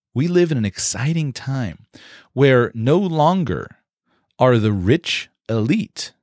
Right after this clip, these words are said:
in charge of everything, but rather systematically common men and women can have their voice heard. And that's powerful. This is happening every single day. Communications is one of the most visible places for it to happen,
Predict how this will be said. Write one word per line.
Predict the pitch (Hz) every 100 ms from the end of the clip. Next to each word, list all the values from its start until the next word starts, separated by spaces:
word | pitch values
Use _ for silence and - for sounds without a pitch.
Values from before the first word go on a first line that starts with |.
| _ _ _
in | - 127
charge | - 135 185 127
of | 120 -
everything, | 175 185 151 95 67 50 _ _ _ _ _ _ _ _ _ _ _ _ -
but | -
rather | 123 139 170 131
systematically | 104 - 170 - 151 135 147 170 151 - 67 76 127 - _
common | - - 170 214 175
men | 107 85
and | 76
women | 73 69 69 50 _ _ _ _ _ _ _ _ _ _ -
can | -
have | 95 117 95
their | 113
voice | 135 98 78 71
heard. | - 69 - - _ _ _ _ _ _ _ _ _ _ _
And |
that's | 110 151
powerful. | - 123 156 127 - _ _
This | 92
is | 87
happening | 120 123 113 107 -
every | 143 165 175
single | - 151 147
day. | 120 80 - _ _ _
Communications | - 113 107 135 143 147 - 123
is | 101
one | 104
of | 95
the |
most | 92 90
visible | 87 87 104 147 139 127
places | - 113 - 104
for | 104
it | 92
to | - 92
happen, | 90 80 -